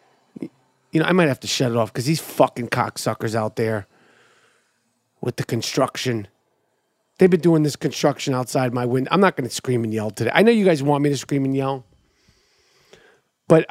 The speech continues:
uh, to be honest, I have to conserve my energy. I've had a insane week. Ho-, I gotta shut the fucking window, pricks.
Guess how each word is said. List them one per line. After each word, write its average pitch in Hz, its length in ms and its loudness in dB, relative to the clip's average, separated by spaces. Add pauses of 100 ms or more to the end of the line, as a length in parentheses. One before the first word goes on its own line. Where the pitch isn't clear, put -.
(120)
uh, 165 200 -2
to 175 120 -2
be 190 120 6
honest, 185 360 -2
I 185 140 0
have 208 140 0
to - 80 -4
conserve 147 420 0
my 131 160 -2
energy. 127 460 -2
I've 160 140 2
had 170 140 2
a 127 220 -2 (220)
insane 156 680 2
week. 143 400 -2 (1160)
Ho-, - 240 -6
I - 80 2
gotta 202 160 2
shut - 240 0
the - 40 -6
fucking 170 360 0
window, 175 340 0 (320)
pricks. - 480 -4